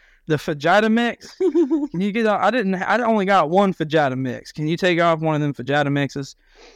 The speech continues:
No, so I'm just standing there. And then, uh, finally one, you know, opens up, and I walk up 'cause I've been standing there for five minutes, and a guy behind me, like, has been like,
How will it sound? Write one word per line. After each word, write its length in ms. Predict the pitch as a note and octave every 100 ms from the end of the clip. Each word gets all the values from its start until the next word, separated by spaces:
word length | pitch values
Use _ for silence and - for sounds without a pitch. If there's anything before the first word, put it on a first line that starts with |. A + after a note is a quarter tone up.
| _ _
No, 280 | D3+ - F#3+ - - - G3+
so 120 | E4
I'm 80 | A#3
just 140 | F3+ -
standing 260 | F3+ G#3+
there. 220 | F#3 E3+ E3 _ _ _ _ _
And 140 | F3 F#3
then, 260 | F#3 F3 -
uh, 260 | C#3+ B2
finally 520 | - E3 F#3+ F#3 F3 D#3+
one, 480 | - D#3+ E3 D#3 D3 -
you 120 | D#3
know, 180 | C#3 C3
opens 360 | D3+ D#3+ D3 C#3
up, 280 | D#3 C3+ _ _ -
and 160 | D#3
I 140 | D#3 D#3+
walk 240 | D#3+ D#3+
up 100 | E3+
'cause 120 | C#3+
I've 60 | D#3
been 100 | D3
standing 240 | - D3+
there 100 | D3
for 140 | C#3 B2
five 300 | - C3 B2
minutes, 400 | C3+ C#3+ - - _ _ _ -
and 140 | C#3+
a 20 | C3+
guy 200 | C#3 C#3
behind 360 | C#3 C#3+ D3+
me, 260 | D3 C3 C#3 _ _ _ _ _ _ _ _ _
like, 320 | D3+ C#3 C3 - _ _ _ -
has 80 | D3+
been 100 | D#3
like, 240 | D3 C3